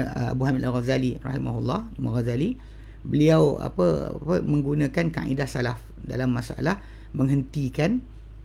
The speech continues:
ah, apa, percubaan orang untuk memperdalamkan perbahasan berkenaan dengan tajuk, ah, asma' dan sifat. Okey, baik. Dia kata kat sini,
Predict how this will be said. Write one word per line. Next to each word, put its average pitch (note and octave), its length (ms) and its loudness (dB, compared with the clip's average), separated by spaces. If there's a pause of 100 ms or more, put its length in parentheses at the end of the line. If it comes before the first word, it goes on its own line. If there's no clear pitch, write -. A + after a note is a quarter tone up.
(100)
ah, B1 640 -4 (320)
apa, - 240 -8
percubaan C3 560 0
orang C3 240 2
untuk C3 160 -2
memperdalamkan B2+ 1040 2
perbahasan B2+ 640 -2 (400)
berkenaan A#2+ 480 0
dengan A#2+ 240 0
tajuk, A#2 480 0
ah, G#2 480 -6
asma' A#2 320 -2
dan A2 80 0
sifat. - 320 -4 (480)
Okey, B2+ 80 2
baik. C3+ 140 2 (840)
Dia D3 80 6
kata D#3 160 6
kat D#3 80 8
sini, G3 140 8